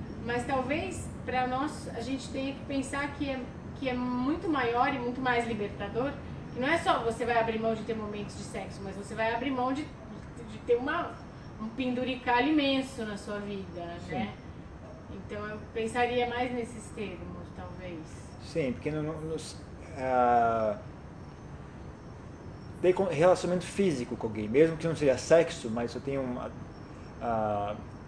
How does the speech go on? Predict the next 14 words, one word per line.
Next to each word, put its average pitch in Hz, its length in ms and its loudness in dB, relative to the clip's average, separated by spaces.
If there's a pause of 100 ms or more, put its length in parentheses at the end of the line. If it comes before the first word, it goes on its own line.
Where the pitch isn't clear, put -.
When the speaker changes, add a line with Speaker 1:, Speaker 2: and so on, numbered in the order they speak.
(520)
Speaker 2:
dar 120 140 6
beijo, 127 640 6
beijo 147 300 6
no 151 40 -4
sentido, 151 360 4
beijo 127 240 4
amoroso, 127 520 4
né? 101 140 -4 (2000)
Então, 135 520 4
se 139 160 0
fosse 160 280 8
um, 143 440 0
um 120 40 0
casal, 120 680 6